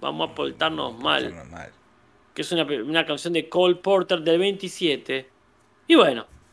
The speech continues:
Speaker 1: este, la verdad que le queda, le queda muy bien a este
Speaker 2: Sí, sí.
Speaker 1: a un pedo, un pedo, quiero decir, acá en, en Argentina decimos a la borrachera, ¿no?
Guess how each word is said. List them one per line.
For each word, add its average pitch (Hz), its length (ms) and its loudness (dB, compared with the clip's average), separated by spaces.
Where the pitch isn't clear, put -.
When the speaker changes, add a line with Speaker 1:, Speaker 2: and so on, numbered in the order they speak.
Speaker 1:
este, 120 800 -8
la 131 260 -4
verdad 165 280 6
que 127 340 2
le 123 140 -2
queda, 143 360 6
le 143 120 -2
queda 175 180 2
muy 147 160 0
bien 160 360 6
a 123 120 -2
este 117 680 -2
Speaker 2:
Sí, 104 160 -12
sí. 101 40 -16
Speaker 1:
a 180 120 2
un 208 220 -2
pedo, 170 680 8
un 131 120 -8
pedo, 175 260 4
quiero 143 160 0
decir, 143 220 -2
acá 131 440 0
en, 113 280 -6
en 117 140 -10
Argentina 127 360 -2
decimos 127 320 -4
a 117 40 -2
la 117 60 0
borrachera, 117 600 -6
¿no? 113 140 -16